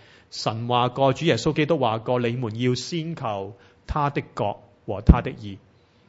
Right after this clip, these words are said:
這些東西都要加給你們。點解講句說話？因為之前其他嘅人喺當中為佢哋嘅食，為佢穿嘅，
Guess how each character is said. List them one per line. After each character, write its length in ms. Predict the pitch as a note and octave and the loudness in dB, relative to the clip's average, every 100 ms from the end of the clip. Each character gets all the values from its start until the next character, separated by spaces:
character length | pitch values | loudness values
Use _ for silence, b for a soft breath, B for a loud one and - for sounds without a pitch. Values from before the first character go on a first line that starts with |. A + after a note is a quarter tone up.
| b - | b -8
這 220 | A2+ B2 | -2 -2
些 280 | C#3 D3 D3+ | 0 0 2
東 240 | D3 D3 | 0 -2
西 360 | C#3 C3+ B2+ C3 B B B - | 0 2 0 -4 B B B -6
都 80 | |
要 160 | C3+ A2 | -2 -2
加 180 | A2 A2+ | 0 -2
給 140 | A2+ C#3 G2+ | -4 -10 -10
你 60 | |
們。 240 | G2+ F#2+ A#2 - _ _ - | -12 -14 -16 -20 _ _ -4
點 140 | A3 | 0
解 60 | C4 | 2
講 220 | B3+ F#3 F#3+ | 4 4 4
句 140 | E3 | 2
說 40 | |
話？ 340 | C#3 B2 B2 - b b b _ | 2 2 2 -4 b b b _
因 60 | - | -2
為 60 | E3 | 0
之 100 | G#3+ | 0
前 480 | D3 A#2+ A#2 A#2 - | -2 -2 -4 -8 -12
其 140 | - A#2 | -6 -4
他 180 | D#3+ F#3 | -2 0
嘅 140 | D3 | 0
人 280 | B2 G2+ G#2+ | -2 -4 -6
喺 100 | C3 | -4
當 200 | C#3 F3+ | 0 2
中 300 | E3 F#3 F3+ - B B | 2 0 -2 -10 B B
為 240 | D3 C#3 | 4 4
佢 160 | C#3 C#3+ | 4 2
哋 200 | C#3+ C3 | 2 2
嘅 40 | |
食， 280 | C#3+ - C3 - - _ _ - | 0 0 -2 -4 -20 _ _ -4
為 120 | C#3 | 0
佢 40 | C3+ C#3 | 2 2
穿 360 | C3 - G3 F#3 | 0 0 2 2
嘅， 240 | C#3 C3+ | 2 0